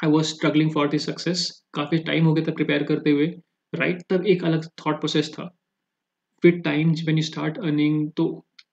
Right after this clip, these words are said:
चीज़ें थोड़ी सी इम्प्रूव होती हैं लाइफ में, but जब आप एक स्टूडेंट फेज में होते हो, जब आप लोगों को अवॉइड कर रहे होते हो, अपने, अपने, अपने गोल को आप अचीव करने के लिए स्ट्राइव कर रहे होते हो, तो एक अलग थॉट प्रोसेस होता है। So if you want me to create a video, do let me know in the comment section, or you can, like, straight away message me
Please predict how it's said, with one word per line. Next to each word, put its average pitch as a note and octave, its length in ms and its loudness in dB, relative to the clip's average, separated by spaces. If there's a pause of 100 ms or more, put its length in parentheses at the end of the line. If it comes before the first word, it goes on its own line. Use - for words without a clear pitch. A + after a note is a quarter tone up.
(400)
चीज़ें F3 240 4
थोड़ी E3+ 200 6
सी F3+ 120 -2
इम्प्रूव E3+ 320 4
होती D3+ 240 0
हैं E3 180 0
लाइफ D3 260 -2
में, D3 140 -10 (420)
but D3+ 100 0
जब D#3+ 260 -2
आप D#3+ 140 -2
एक E3 80 0
स्टूडेंट E3 280 -2
फेज D#3 260 4
में D#3+ 100 0
होते D3 260 0
हो, D3 80 4
जब D3 140 0
आप D3 120 -2
लोगों D3 140 2
को D3+ 140 -2
अवॉइड D3+ 240 2
कर D3 120 0
रहे C#3+ 100 -4
होते C#3+ 160 -4
हो, C#3+ 60 -2
अपने, D3 380 -2
अपने, D#3 220 -6
अपने D#3 200 -2
गोल D#3 300 2
को D#3 120 -4
आप D#3 220 -8
अचीव E3+ 300 0
करने D3+ 200 0
के D3 80 -2
लिए D3+ 40 -2
स्ट्राइव D3 360 -2
कर D3 80 -2
रहे C#3 140 0
होते C#3 180 -2
हो, D#3+ 60 -4 (260)
तो E3 60 2
एक D#3+ 100 0
अलग D#3+ 280 -2
थॉट D3+ 80 0
प्रोसेस D3+ 380 -6
होता C#3+ 140 -6
है। C#3+ 40 -6
So - 100 -6
if F#3 240 -2
you F#3+ 180 2
want D#3+ 140 -2 (320)
me D#3 160 2
to E3 60 -2
create D#3+ 200 2
a D3+ 160 -2
video, C#3+ 240 -2
do D3+ 160 2
let D3 140 2
me D#3 60 0
know D3 80 0
in C#3+ 80 -4
the C3+ 140 -4
comment D3 280 -4
section, D#3 360 -6
or D#3 120 0
you D3+ 240 0
can, D3+ 160 -4 (340)
like, D#3 120 -4
straight D#3 200 2
away D3 120 2 (120)
message C#3+ 340 -6
me D3 160 0